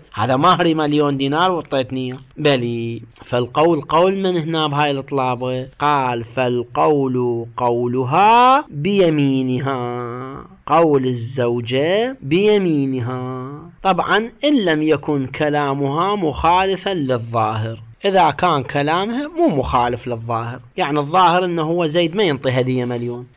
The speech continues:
لا المرتة ولا الأمة ولا الأبو ولا القرايب، ما ينطي مليون زيد. واضح؟ مو من شأنه ينطي مليون، ف-، يعني اللي منطيه إياه ما، شو اسمه، مهر. هذا إذن كلامها مطابق للظاهر.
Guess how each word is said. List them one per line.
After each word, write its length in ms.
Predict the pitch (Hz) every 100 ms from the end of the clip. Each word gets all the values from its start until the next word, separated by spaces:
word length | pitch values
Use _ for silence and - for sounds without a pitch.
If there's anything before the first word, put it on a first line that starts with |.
| -
لا 260 | 139 175 196
المرتة 560 | 208 208 202 220 220
ولا 300 | 214 196 208
الأمة 420 | 208 196 214 214
ولا 280 | 214 196 202
الأبو 440 | 202 190 208 233 233
ولا 220 | 190 139
القرايب، 500 | 131 123 123 113 104
ما 100 | 247
ينطي 280 | 147 120 120
مليون 400 | 120 123 123 127
زيد. 220 | 127 123 -
واضح؟ 500 | 135 139 147 190 -
مو 160 | 262 330
من 180 | 202 156
شأنه 340 | - 127 135
ينطي 320 | 131 127 127
مليون، 460 | 120 117 117 117 123 - -
ف-، 40 | 170 175 175 170 170 160 - -
يعني 240 | 190 185
اللي 200 | 190 202
منطيه 420 | 202 190 208 190 220
إياه 380 | 233 226 269
ما، 220 | 285 269 220 202 190 - - - 180
شو 120 | 202
اسمه، 320 | 139 135 135 - - -
مهر. 380 | 202 151 113 113
هذا 420 | 165 165 196 160
إذن 180 | 160 165
كلامها 440 | 156 180 196 190
مطابق 520 | 214 202 202 131 123 123
للظاهر. 480 | 113 110 110 117